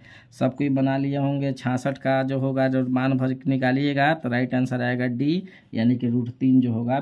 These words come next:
बिल्कुल सही आंसर होगा। सड़सठ, यदि रूट तीन tan टू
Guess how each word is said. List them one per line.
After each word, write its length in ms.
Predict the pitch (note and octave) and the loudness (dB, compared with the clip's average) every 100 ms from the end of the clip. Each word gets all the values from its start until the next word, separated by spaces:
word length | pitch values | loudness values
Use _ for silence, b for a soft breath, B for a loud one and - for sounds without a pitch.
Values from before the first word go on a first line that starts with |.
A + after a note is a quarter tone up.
| A#2+ | -2
बिल्कुल 360 | A2+ A2 B2+ B2+ | -4 -2 -2 -4
सही 340 | - A2 A2 | -4 -2 -2
आंसर 300 | G2+ A2 G#2+ | -2 -4 -6
होगा। 400 | G#2+ G#2 A2 G#2+ - B B B B B _ | -6 -6 -2 -4 -6 B B B B B _
सड़सठ, 540 | - C3 C3 A2+ - - B2+ | 0 0 2 -2 -4 -10 -4
यदि 280 | B2+ C#3 - - _ _ - | -2 -2 -4 -18 _ _ -4
रूट 220 | C3 C#3+ - | 0 0 0
तीन 220 | D#3+ E3 D3+ | 0 0 0
tan 320 | D3 D3+ D#3+ D#3 _ | 2 2 0 -4 _
टू 120 | A3+ | 4